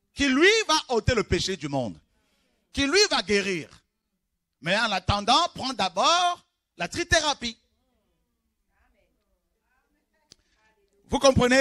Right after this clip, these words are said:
Alléluia. Woo, Jesus Christ. Est-ce que vous comprenez l'enseignement là ? Ou que je voulais que je me répète encore ? Vous aurez la vidéo de toute façon. Alléluia. Gloire à Dieu. Ah, j'aime la parole.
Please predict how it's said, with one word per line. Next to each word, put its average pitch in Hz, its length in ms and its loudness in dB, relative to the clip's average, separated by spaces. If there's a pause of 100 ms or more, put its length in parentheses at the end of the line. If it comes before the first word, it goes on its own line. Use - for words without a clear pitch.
Alléluia. 294 640 4 (480)
Woo, 494 80 4 (240)
Jesus 202 420 -4
Christ. - 300 -12 (1500)
Est-ce 226 140 -8
que 320 60 -10
vous 262 80 -10
comprenez 190 280 -6
l'enseignement 135 480 -6
là ? 98 160 -14 (760)
Ou 170 80 -10
que 165 100 -12
je 143 220 -2
voulais 135 260 -6
que 139 60 -8
je 131 80 -12
me 123 80 -6
répète 123 280 -8
encore ? 104 280 -14 (300)
Vous 156 160 -8
aurez 175 120 -4
la 175 100 0
vidéo 143 260 -4
de 139 80 -4
toute 135 140 -10
façon. 117 300 -8
Alléluia. 120 380 -4 (520)
Gloire 156 200 0
à 143 60 -6
Dieu. 98 200 -14 (1080)
Ah, 123 100 -8
j'aime 120 180 -8
la 117 100 -10
parole. 85 300 -14